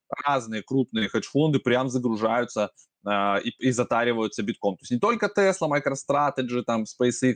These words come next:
ну, такие там, Twitter и так далее, да, а Square, вот эти все компании, а еще прям серьезные-серьезные люди, у которых там, типа, там сто миллиардов в управлении, пятьдесят миллиардов, тридцать миллиардов, прям крупнейшие суммы. А за ними пойдут пенсионные фонды.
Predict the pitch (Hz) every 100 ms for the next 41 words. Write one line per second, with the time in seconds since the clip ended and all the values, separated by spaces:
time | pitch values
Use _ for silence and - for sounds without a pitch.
0 | - 185 - 104 - - _ - 143 135
1 | - 107 110 107 107 101 101 123 - -
2 | - 101 - 135 127 107 107 98 - 110
3 | 104 104 98 95 120 147 147 - 143 -
4 | 123 120 - _ - 120 156 135 123 117
5 | 123 107 107 98 92 107 110 101 95 95
6 | _ - - - 214 - 208 208 185 170
7 | 165 151 143 131 123 127 123 123 117 101
8 | - 131 135 185 165 151 139 135 123 107
9 | 98 160 180 156 143 139 131 117 107 -
10 | - 151 147 131 113 - 113 - - 113
11 | - 156 143 139 135 170 196 113 - _
12 | _ 131 123 147 151 135 123 127 127 131
13 | 127 117 98